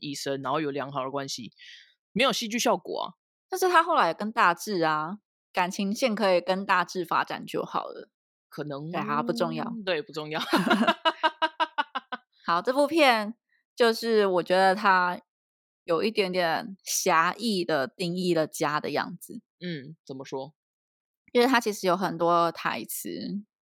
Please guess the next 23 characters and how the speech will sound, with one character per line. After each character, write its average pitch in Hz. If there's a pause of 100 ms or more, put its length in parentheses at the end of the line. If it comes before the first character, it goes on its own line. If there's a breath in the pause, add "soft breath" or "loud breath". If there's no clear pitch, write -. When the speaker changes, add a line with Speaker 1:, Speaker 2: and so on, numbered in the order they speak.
(120)
Speaker 2:
都 185
让 208
我 165
觉 170
得 175
还 190
蛮 196
传 196
统 -
的。 - (240 loud breath)
Speaker 1:
嗯。 196 (180)
Speaker 2:
就 220
是 208
像 202 (160)
国 180
庆 180
他 190
那 190
时 180
候 180
要 175
冻 -
卵， -